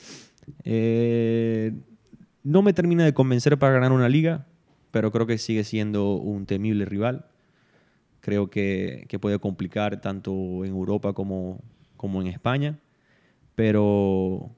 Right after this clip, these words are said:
ahí le falta un poco, un, un, un poco para, para, para llamarlo candidato.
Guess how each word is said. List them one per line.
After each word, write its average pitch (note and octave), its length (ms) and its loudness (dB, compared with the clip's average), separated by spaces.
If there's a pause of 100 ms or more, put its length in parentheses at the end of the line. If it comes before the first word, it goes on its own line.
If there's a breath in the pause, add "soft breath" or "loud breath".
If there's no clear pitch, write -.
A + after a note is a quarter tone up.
(140)
ahí A#2 140 0
le A#2 100 2
falta G#2+ 220 0
un G2 100 -4
poco, F#2 500 -4 (920)
un, A2 180 -10 (260)
un, A2+ 220 -6
un A2 220 -4
poco G#2 260 -4
para, G2 360 -6 (640)
para, F#2 480 -4 (380 soft breath)
para F#2+ 160 -6
llamarlo G2 300 -2
candidato. F#2+ 400 -6